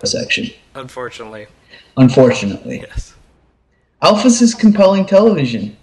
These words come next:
Speaker 1: It has great characters, action, usually a mystery that needs to be solved or a new alpha to be found, a good solid character development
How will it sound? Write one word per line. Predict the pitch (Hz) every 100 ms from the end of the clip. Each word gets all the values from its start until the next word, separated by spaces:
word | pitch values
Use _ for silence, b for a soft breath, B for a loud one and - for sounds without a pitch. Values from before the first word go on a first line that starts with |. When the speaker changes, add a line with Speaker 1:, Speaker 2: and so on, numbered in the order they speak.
| _ _ -
Speaker 1:
It | 151
has | 143
great | 139 147 160
characters, | - 151 156 156 170 170 170 -
action, | 165 135 139 - 156 151 147 -
usually | 139 160 175 165
a | 151
mystery | 143 147 - 160 156
that | 139
needs | 151 156 151 -
to |
be | 151
solved | 143 - 143 143 143 143
or | 120
a | 120
new | 135 143
alpha | 135 143 - 139
to | 135
be | 135
found, | 135 - 135 135 135 135 B B B B
a | 120
good | 123 151 147
solid | - 151 151 151 - - _ -
character | 151 147 147 156 147
development | 139 143 143 139 131 143 139